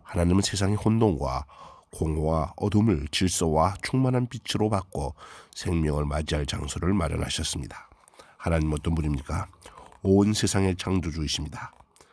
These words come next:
하나님은 뜻대로 세상을 만드셨고 뜻대로 세상을 다스리십니다. 세상은 사람이 마음대로 지배할 수 있는 곳이 아니고 사람 마음대로 되지도 않습니다. 이것을 인정하는 것이 기독교 세계관의 기초입니다.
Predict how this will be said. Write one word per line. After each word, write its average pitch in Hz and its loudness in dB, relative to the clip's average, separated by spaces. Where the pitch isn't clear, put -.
하나님은 92 2
뜻대로 95 2
세상을 95 2
만드셨고 95 2
뜻대로 90 0
세상을 85 -2
다스리십니다. 78 -8
세상은 90 2
사람이 78 0
마음대로 78 0
지배할 82 -2
수 - -6
있는 80 0
곳이 76 -4
아니고 71 -4
사람 85 0
마음대로 76 0
되지도 82 -2
않습니다. 80 -2
이것을 117 2
인정하는 110 2
것이 80 -4
기독교 85 -2
세계관의 78 -2
기초입니다. - -6